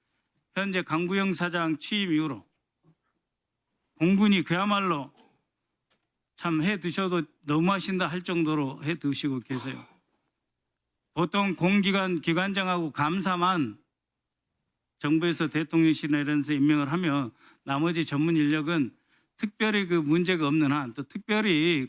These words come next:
그 재정에서의 그 대대적인 감원 조치가 필요치 않는 한 합리적으로 중심 인력들을 관리하는 거 아닙니까? 그런데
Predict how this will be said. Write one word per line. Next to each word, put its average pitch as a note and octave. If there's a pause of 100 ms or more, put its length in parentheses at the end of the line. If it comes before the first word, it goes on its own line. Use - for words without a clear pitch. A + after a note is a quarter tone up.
그 C#3+ (580)
재정에서의 D#3+
그 C#3+
대대적인 D#3
감원 D#3+
조치가 C#3+
필요치 F#3
않는 C#3+
한 D3
합리적으로 G3+ (1120)
중심 E3
인력들을 E3
관리하는 D3
거 D3
아닙니까? B2+ (680)
그런데 E3